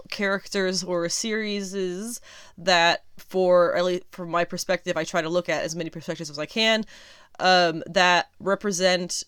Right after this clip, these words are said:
a marginalized group of peoples. And this one we have pretty, pretty, we cover that pretty well. We have, uh, Marvel's Voices Pride, which of course would, s-, the L G B T Q,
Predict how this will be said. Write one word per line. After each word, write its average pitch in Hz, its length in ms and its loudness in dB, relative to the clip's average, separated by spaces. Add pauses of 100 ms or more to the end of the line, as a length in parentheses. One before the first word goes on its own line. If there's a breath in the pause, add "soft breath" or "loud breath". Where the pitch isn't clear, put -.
a 175 320 2
marginalized 180 960 2
group 185 280 -2 (100)
of 160 300 -2
peoples. 147 400 -8
And 180 180 -4
this 233 140 2
one 262 140 0
we 247 80 -2
have 202 180 0
pretty, 226 380 -6 (160)
pretty, 240 560 -6
we 208 100 -12
cover 214 260 -4
that 214 140 0
pretty 208 240 -6
well. 190 280 2
We 165 100 -4
have, 170 440 0 (440 loud breath)
uh, 170 260 6
Marvel's 190 480 0
Voices 180 380 -2
Pride, 180 420 2
which 175 120 -8
of - 100 -12
course 165 320 -4
would, 156 200 -8
s-, - 260 -8
the 160 180 -2
L 160 120 -2
G 156 140 -10
B 156 140 -8
T - 200 -10
Q, 160 480 -4